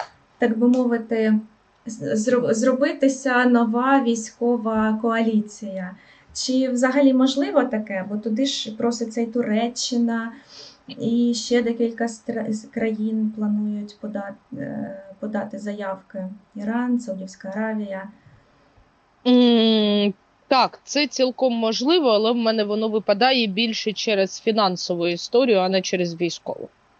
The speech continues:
Speaker 1: Мгм. Тобто це буде
Speaker 2: Тобто це не
Speaker 1: фінансовий
Speaker 2: скільки
Speaker 1: союз.
Speaker 2: військовий, да, альянс, скільки альтернатива західному диктуванню монополізації на ринку.
Speaker 1: Угорський уряд ініцію-, ініціював виділення Євросоюзом чотирнадцять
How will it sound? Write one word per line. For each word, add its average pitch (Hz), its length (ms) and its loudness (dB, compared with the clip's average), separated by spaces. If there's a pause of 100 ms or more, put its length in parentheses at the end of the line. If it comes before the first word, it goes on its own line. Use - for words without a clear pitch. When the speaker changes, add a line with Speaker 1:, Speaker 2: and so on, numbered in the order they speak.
(140)
Speaker 1:
Мгм. 254 400 -2 (320)
Тобто 269 280 0
це 247 180 -6
буде 233 140 -4
Speaker 2:
Тобто 240 180 4
це 269 80 8
не 254 100 2
Speaker 1:
фінансовий 247 280 6
Speaker 2:
скільки 214 360 0
Speaker 1:
союз. 220 140 2
Speaker 2:
військовий, 240 680 2
да, 208 200 2
альянс, 190 560 0
скільки 240 380 -2
альтернатива 214 800 0
західному 190 880 0
диктуванню 190 840 0
монополізації 180 1120 2
на 151 120 -2
ринку. 143 160 -10 (800)
Speaker 1:
Угорський 277 540 4
уряд 277 300 2
ініцію-, 240 500 0
ініціював 240 880 2
виділення 226 520 -2
Євросоюзом 214 840 -4
чотирнадцять 214 720 -4